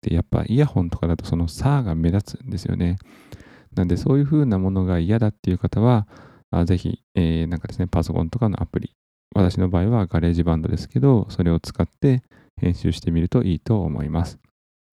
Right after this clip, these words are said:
まあ、最近ですね、えー、特にビージーエムつけてないんですけど、それであればもうほぼ、えー、話した後、ほんとものの一分二分で、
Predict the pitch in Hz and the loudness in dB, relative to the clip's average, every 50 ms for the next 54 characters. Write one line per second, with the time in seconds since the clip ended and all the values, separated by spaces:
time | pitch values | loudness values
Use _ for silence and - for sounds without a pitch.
0 | _ _ _ _ _ _ _ _ _ _ _ _ - _ _ - - 110 - 131 | _ _ _ _ _ _ _ _ _ _ _ _ -20 _ _ -6 -4 -2 0 0
1 | 135 - 277 202 147 104 - 87 87 87 80 - _ - - 101 92 - - 113 | 0 2 2 2 2 0 0 0 0 0 -2 -4 _ -4 -2 -2 0 0 0 0
2 | 110 87 85 82 95 98 101 120 101 90 82 - - - 101 98 85 85 85 85 | 0 0 0 0 0 0 2 2 0 0 0 -2 -2 -2 0 0 2 2 2 0
3 | 78 78 82 - - - 95 110 113 104 90 - - - 123 123 127 135 139 120 | 0 -2 -4 -6 -4 -4 0 4 4 4 4 2 2 2 2 4 4 4 4 4
4 | 101 82 104 90 87 85 - 110 104 98 - - 139 131 113 85 - _ _ _ | 2 2 2 2 2 2 0 -2 -2 -4 2 2 2 2 2 -2 -4 _ _ _
5 | _ - _ _ _ _ _ _ - 90 87 - - 101 107 113 113 - - - | _ -20 _ _ _ _ _ _ -4 -4 -4 0 0 2 2 2 2 0 -4 -4
6 | - - - 95 - _ - - - - 123 _ _ _ _ _ - 101 104 104 | -4 0 0 0 -2 _ -2 -2 -2 -2 -6 _ _ _ _ _ -2 0 0 0
7 | 98 - 101 95 95 98 101 104 104 104 95 - _ _ - - - _ _ - | 2 0 0 2 2 0 0 0 0 0 -2 -2 _ _ -2 -2 -2 _ _ 0
8 | 113 107 104 110 104 101 - - 78 - - - | 0 2 2 0 0 -2 -2 -4 -4 -6 -8 -8